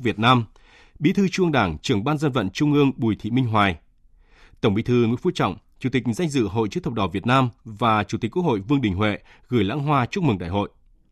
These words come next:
Dự đại hội còn có các đồng chí lãnh đạo, nguyên lãnh đạo Đảng, Nhà nước, lãnh đạo một số bộ ngành địa phương, ông Jagan Champagen, Tổng thư ký Hiệp hội Chữ thập đỏ và Trăng lưỡi liềm đỏ quốc tế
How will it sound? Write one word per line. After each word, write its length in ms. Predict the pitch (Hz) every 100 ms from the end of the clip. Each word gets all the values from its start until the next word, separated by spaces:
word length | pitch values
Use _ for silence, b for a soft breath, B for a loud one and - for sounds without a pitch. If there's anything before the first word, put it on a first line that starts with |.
| _ b b b
Dự 160 | - 156
đại 120 | 139
hội 200 | 135 120
còn 140 | 120
có 120 | 110 127
các 180 | 208
đồng 180 | 151 104
chí 280 | - 113 151
lãnh 220 | 160 185
đạo, 240 | 156 127 -
nguyên 260 | 120 123
lãnh 200 | 110 165
đạo 160 | 160 98
Đảng, 420 | 113 110 85 73
Nhà 140 | 98
nước, 280 | 87 135 202 b b
lãnh 160 | 147 180
đạo 200 | 147 107
một 200 | 220 -
số 280 | - 113 190
bộ 280 | 175 120
ngành 280 | 104 110 95
địa 120 | 95
phương, 320 | 87 131 131 110 - - b b b
ông 220 | 139 131
Jagan 460 | 120 131 117 120 117 -
Champagen, 1200 | - 123 - _ _ _ _ _ _ 131 120 123 113 - _ _ _ -
Tổng 180 | 110
thư 80 | 92
ký 240 | 147 127 180
Hiệp 160 | 190
hội 220 | 120 117 - -
Chữ 140 | 190
thập 140 | - 113
đỏ 320 | 120 87 69
và 220 | 90 107
Trăng 260 | 98 165 143
lưỡi 120 | 165
liềm 220 | 165 107 107
đỏ 180 | 92 -
quốc 120 | 135
tế 260 | 113 107